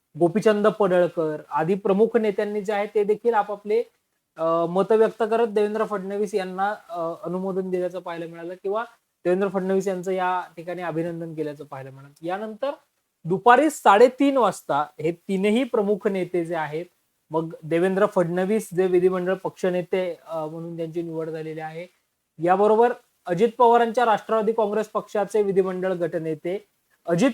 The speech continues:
पवार आणि, अ, शिवसेनेचे विधिमंडळ गटनेते एकनाथ शिंदे अशा प्रमुख नेत्यांसह मग प्रसाद लाड, मेघना बोर्डीकर, मनीषा कायंदे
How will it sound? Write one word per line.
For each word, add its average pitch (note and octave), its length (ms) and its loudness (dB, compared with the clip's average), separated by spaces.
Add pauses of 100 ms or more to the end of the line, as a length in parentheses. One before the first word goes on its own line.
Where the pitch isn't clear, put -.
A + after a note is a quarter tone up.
(100)
पवार D#3 360 4 (160)
आणि, G#3+ 380 2 (380)
अ, E3 300 -2
शिवसेनेचे A3+ 1040 4 (600)
विधिमंडळ A3+ 520 6
गटनेते F#3+ 720 -2
एकनाथ A3+ 360 2 (100)
शिंदे C#3+ 420 -4 (300)
अशा G3 320 2 (480)
प्रमुख A3+ 320 4
नेत्यांसह A3 600 2
मग G#3+ 200 0
प्रसाद F#3 460 -2
लाड, F#3 420 4 (540)
मेघना F3+ 320 2
बोर्डीकर, F3+ 580 2
मनीषा F3 380 -4
कायंदे F3+ 720 -2